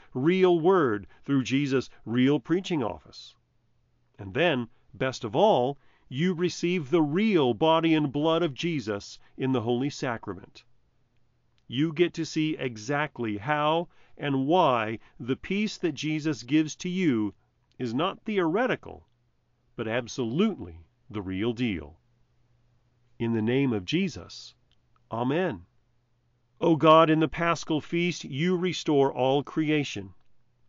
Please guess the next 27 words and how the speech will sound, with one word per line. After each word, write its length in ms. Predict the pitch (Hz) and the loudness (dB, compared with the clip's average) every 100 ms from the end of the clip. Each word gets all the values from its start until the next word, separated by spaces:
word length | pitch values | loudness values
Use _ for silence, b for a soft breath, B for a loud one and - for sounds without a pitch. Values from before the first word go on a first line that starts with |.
| _ | _
Continue 500 | - 214 - 247 175 | 0 0 2 0 0
to 140 | - 120 | -4 -10
send 440 | - 156 143 139 | -2 0 2 2
your 200 | 127 120 | 2 0
heavenly 400 | 104 143 135 120 | -2 -2 0 0
gifts 400 | 101 123 147 - | 0 -2 -2 -10
upon 380 | 120 - 123 113 | -12 -4 -2 -2
your 120 | 101 | -4
people, 460 | - 113 107 147 165 _ _ _ _ | -6 -8 -2 0 -2 _ _ _ _
that 180 | 107 - | -6 0
they 140 | 170 | 2
may 200 | 175 160 | 4 4
walk 400 | 127 151 175 - | 4 6 4 2
in 200 | - 147 | -2 -2
perfect 380 | 143 131 113 120 | 0 -2 -2 -8
freedom 460 | - 208 202 196 185 b b | -4 0 2 2 -2 b b
and 140 | 127 | -4
receive 480 | 117 120 208 214 214 - | -4 -4 -2 0 -2 -4
eternal 440 | 202 - 185 180 | -6 -2 2 4
life. 460 | 143 98 85 _ _ _ _ _ _ - | 4 0 -6 _ _ _ _ _ _ -6
Through 160 | 123 | -4
Jesus 420 | 110 151 139 117 - | 0 2 2 -2 -4
Christ, 560 | 165 165 156 - - _ - | 2 4 2 -2 -12 _ 0
your 200 | 160 175 | 4 4
Son, 440 | - 202 147 113 - - | 4 4 4 0 -6 -8
our 240 | 127 131 | -2 2
Lord, 460 | 135 165 147 95 | 4 6 4 2